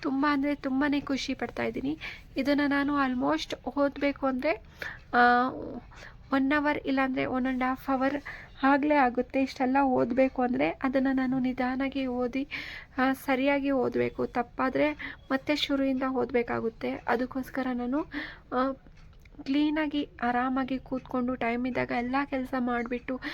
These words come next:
ಯಾರೆಲ್ಲ ಆರ್ಡರ್ ಮಾಡಿದ್ದೀರಾ ಅವ್ರಿಗೆಲ್ಲ ಓದಿ ದಮ್ ಮಾಡಿ ಮತ್ತೆ ದುವಾ ಮಾಡಿ,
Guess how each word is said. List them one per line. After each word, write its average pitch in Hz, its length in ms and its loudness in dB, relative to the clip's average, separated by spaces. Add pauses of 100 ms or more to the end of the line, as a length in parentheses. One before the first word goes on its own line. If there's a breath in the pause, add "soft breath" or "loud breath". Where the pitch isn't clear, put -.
(240 loud breath)
ಯಾರೆಲ್ಲ 277 420 2
ಆರ್ಡರ್ 262 420 2
ಮಾಡಿದ್ದೀರಾ 247 480 0
ಅವ್ರಿಗೆಲ್ಲ 254 500 0 (520 loud breath)
ಓದಿ 262 600 2
ದಮ್ 254 300 0
ಮಾಡಿ 254 300 0
ಮತ್ತೆ 247 340 -2
ದುವಾ 247 380 0
ಮಾಡಿ, 254 460 0